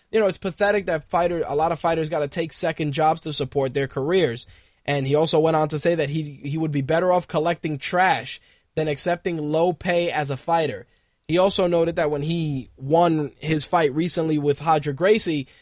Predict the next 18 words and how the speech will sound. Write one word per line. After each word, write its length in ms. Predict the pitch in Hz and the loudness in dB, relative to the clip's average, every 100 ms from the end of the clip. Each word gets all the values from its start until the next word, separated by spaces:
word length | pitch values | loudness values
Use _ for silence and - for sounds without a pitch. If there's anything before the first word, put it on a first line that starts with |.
| _ | _
he 220 | - 190 180 | -8 -6 -2
earned 360 | 180 180 165 - _ 156 147 _ | 0 2 0 -4 _ -20 -20 _
twenty 320 | - 190 214 214 | -4 0 2 2
thousand 440 | 202 190 175 160 | 4 2 2 0
dollars, 440 | 165 170 147 117 | 4 4 2 -2
and 100 | 139 151 | -4 -2
that 140 | 160 | 0
was 140 | 185 | -2
before 420 | 147 156 - 170 160 | -4 -8 -2 -2 0
taxes 540 | - 165 175 - 165 | 0 0 0 -4 -6
and 160 | 131 127 | -6 -4
other 300 | 139 143 131 | -2 -2 -2
expenses. 640 | 127 - 147 131 104 76 _ _ _ | -4 -2 -4 -4 -10 -16 _ _ _
Now, 380 | 147 160 151 131 _ _ | 0 2 2 0 _ _
of 160 | 135 135 | -10 -2
course, 300 | 180 180 143 | 0 0 0
once 320 | 151 185 - | 0 0 0
that 280 | 196 170 151 | 0 0 -2